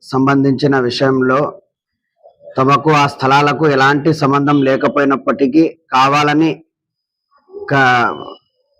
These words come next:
కక్షగట్టి కు-, కుట్రపూరితంగా మమ్మల్ని బదనాం చేయాలని ఎవరో తెలియని కొంతమంది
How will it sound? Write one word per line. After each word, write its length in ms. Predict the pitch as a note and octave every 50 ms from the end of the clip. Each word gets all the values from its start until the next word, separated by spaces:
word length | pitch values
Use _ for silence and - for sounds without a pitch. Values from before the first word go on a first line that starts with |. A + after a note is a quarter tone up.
| _ _ _
కక్షగట్టి 640 | D3 C#3 - - - F3+ D#3+ E3 D#3+ D#3 - F3 E3+ D3+
కు-, 340 | - D3 - - - - - - -
కుట్రపూరితంగా 960 | D#3 - E3 F3 F3 C#3+ D#3 F3 F3 D#3+ C#3+ E3+ E3 D#3+ D#3+ E3+ F#3+ D3 -
మమ్మల్ని 440 | C3 D3+ D3 C#3+ D3 D3+ D3+ D#3 E3
బదనాం 420 | D3+ C3 C#3 C#3 C#3+ D#3+ E3+ E3+
చేయాలని 480 | E3 - E3 D3 C#3+ C#3 C#3 C#3 D#3+ E3+ E3 D#3
ఎవరో 300 | C#3+ C#3+ D3 D#3+ E3 E3
తెలియని 460 | - - D#3 D3 D#3 D#3+ D#3+ E3+ E3
కొంతమంది 800 | D#3 - D3 C3+ A#2+ D3+ D3 D3 C#3+ D3 D3+ E3 D#3+ C#3+ -